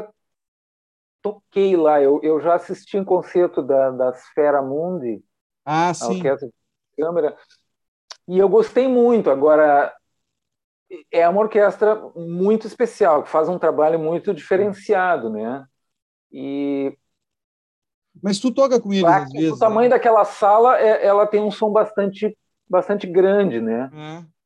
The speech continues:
Speaker 1: Se for um grupo bem pequeno, dependendo do instrumental, eu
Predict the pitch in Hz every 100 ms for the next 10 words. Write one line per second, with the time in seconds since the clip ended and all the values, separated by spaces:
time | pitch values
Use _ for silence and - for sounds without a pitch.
0 | _ 156 - 220 247 196 214 220 165 127
1 | 185 214 226 196 - 170 196 247 240 156
2 | 117 - _ _ _ 160 160 147 156 202
3 | 214 160 160 - 165 147 143 - 151 185
4 | 208 190 - 160 170 185 185 170